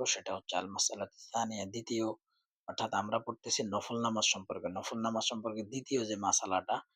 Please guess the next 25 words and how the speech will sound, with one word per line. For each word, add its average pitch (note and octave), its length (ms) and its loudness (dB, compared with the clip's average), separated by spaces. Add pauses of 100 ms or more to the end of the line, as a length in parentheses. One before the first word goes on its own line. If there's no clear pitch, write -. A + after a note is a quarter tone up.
(320)
সেটা A2 220 2
পড়ব G#2 300 0
ফি - 200 0
আকসামিহা, A2+ 640 6
মানে G#2+ 280 2
নফল A2 320 -2
নামাজের A#2 360 -2 (240)
প্রকার A#2 320 2
কতটি। F#2+ 440 -8 (560)
সলাতুত B2 520 4
তাতাউউই C#3+ 520 6
আলা A2+ 300 4
নাওয়াইনি, G#2 560 4 (280)
সলাতুত G#2+ 420 -4
তাতাউউই B2 340 -2
কয় C3+ 180 2
প্রকার? C3+ 320 -2 (540)
দুই C3+ 260 -2
প্রকার। - 400 -8 (1400)
কি F3 120 6
কি? A#2+ 200 -2 (280)
আন-নাওউল A#2+ 520 6
আউয়াল, A#2 360 2 (580)
নাওয়াফিলু C3 500 6
লাহা A2 360 4